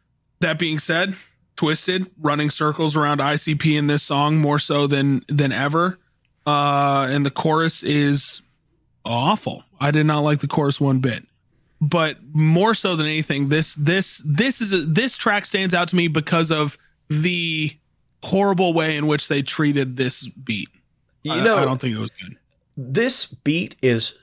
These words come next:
Speaker 2: so of that era. When you listen to this, you
Speaker 1: Oh,
Speaker 2: know
Speaker 1: yeah.
Speaker 2: exactly when this song came out. I never heard this song before. I've, I, you know, I figured, okay, this is an Xzibit hit. I'm gonna listen to this track and I'm gonna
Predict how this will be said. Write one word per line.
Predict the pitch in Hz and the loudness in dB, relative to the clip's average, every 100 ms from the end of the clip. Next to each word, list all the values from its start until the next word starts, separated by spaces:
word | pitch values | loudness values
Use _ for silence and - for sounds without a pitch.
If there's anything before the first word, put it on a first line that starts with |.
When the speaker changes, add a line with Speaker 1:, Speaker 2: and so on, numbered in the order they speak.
| _ | _
Speaker 2:
so | - - - 135 147 151 143 123 104 92 - | -4 -2 0 2 4 6 6 4 2 -2 -2
of | 117 110 98 | 2 2 0
that | 107 98 107 | -2 -2 -2
era. | 95 82 | -4 -4
When | 110 143 | -2 0
you | 170 | 2
listen | 143 147 156 | 2 0 -4
to | 156 | -2
this, | 156 156 - | 0 0 -4
you | 131 143 | 0 2
Speaker 1:
Oh, | |
Speaker 2:
know | 139 117 | 4 2
Speaker 1:
yeah. | |
Speaker 2:
exactly | 95 - 101 107 120 120 107 101 | 0 -4 -2 0 0 -2 -4 -2
when | 95 98 | -2 -2
this | 101 95 | 0 0
song | - 101 98 | 0 -2 -4
came | 104 98 | -6 -6
out. | 90 92 - - _ _ | -6 -10 -16 -20 _ _
I | 135 196 | 0 2
never | 269 240 180 | 2 2 2
heard | 117 131 139 104 | 0 0 0 -2
this | 98 | -4
song | - 95 87 92 | -4 -4 -6 -8
before. | 85 - - - - - - - - _ _ _ - | -10 -10 -10 -10 -12 -20 -20 -20 -20 _ _ _ -4
I've, | 156 175 | 2 2
I, | - 131 | 2 2
you | 139 | 2
know, | 123 120 | 2 2
I | 120 - _ | 2 -2 _
figured, | 123 123 117 | -2 0 0
okay, | 113 131 | 0 2
this | 113 120 | 0 0
is | 120 110 | 0 0
an | 107 | -2
Xzibit | 101 101 113 110 - | -4 -4 -2 -2 -2
hit. | 117 - | -2 -2
I'm | 110 | -4
gonna | 110 101 | -4 -4
listen | 104 - 113 | -4 -4 -4
to | |
this | 104 101 | -2 -4
track | - 117 104 - | -4 -2 -2 -2
and | 101 | -6
I'm | 101 | -4
gonna | 104 101 95 92 | -4 -2 0 0